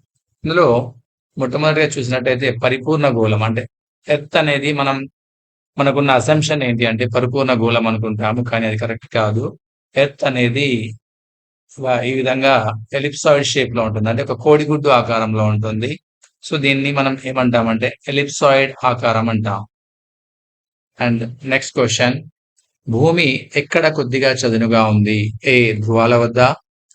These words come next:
బి, భూమధ్య రేఖ వద్ద, సి, కర్కాటక రేఖ వద్ద,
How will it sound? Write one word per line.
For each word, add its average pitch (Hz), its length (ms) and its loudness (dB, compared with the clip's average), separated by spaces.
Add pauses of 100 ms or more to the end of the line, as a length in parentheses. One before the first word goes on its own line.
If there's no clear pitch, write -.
(260)
బి, 123 120 6 (200)
భూమధ్య 120 400 4
రేఖ 123 140 2 (100)
వద్ద, 120 180 0 (540)
సి, 139 140 -2 (200)
కర్కాటక 120 420 2 (100)
రేఖ 120 120 2 (100)
వద్ద, 117 160 0